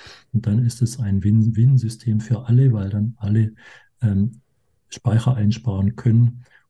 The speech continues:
und jeweils auch von den Nachbarländern und deren Produktion profitieren können.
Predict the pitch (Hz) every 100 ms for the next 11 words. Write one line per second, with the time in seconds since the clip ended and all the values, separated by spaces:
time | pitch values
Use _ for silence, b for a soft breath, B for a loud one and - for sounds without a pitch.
0 | _ 113 104 101 101 101 117 101 - 101
1 | 95 95 - 110 98 101 101 101 135 104
2 | - 98 98 104 101 - 113 98 - 107
3 | 104 104 107 B B _ 117 117 117 110
4 | 95 101 - 92